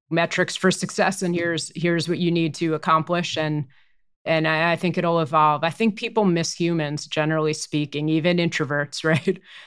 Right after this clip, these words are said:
You know, and I would say I'm, back to the, I'm an, in, you know, an, an introverted extrovert, I would define myself as. I like some alone time. I think we've all had en-, enough of that and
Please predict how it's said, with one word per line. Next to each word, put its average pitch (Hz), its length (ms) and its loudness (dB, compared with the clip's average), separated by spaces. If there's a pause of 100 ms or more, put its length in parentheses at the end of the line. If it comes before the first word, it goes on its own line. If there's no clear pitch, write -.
(120)
You 175 120 -2
know, 160 280 4
and 170 140 4
I 185 120 4
would 185 140 2
say 190 220 4
I'm, 170 440 2
back 160 300 -2
to 160 180 0
the, 156 240 2
I'm 165 200 2
an, 160 120 -4
in, 170 220 2
you 180 140 2
know, 160 160 2
an, 151 340 -4
an 185 120 6
introverted 180 600 4
extrovert, 156 560 -2
I 151 120 0
would 147 140 -8
define 151 380 -4
myself 160 420 -2
as. 151 260 -2 (520)
I 180 120 2
like 185 240 2
some 180 180 0
alone 160 320 2
time. 151 240 0
I 156 40 0
think 165 200 -6
we've 156 180 -4
all 151 160 4
had 151 220 -2
en-, 151 100 -2
enough 156 500 0
of 160 160 -6
that 151 360 0
and 147 320 -6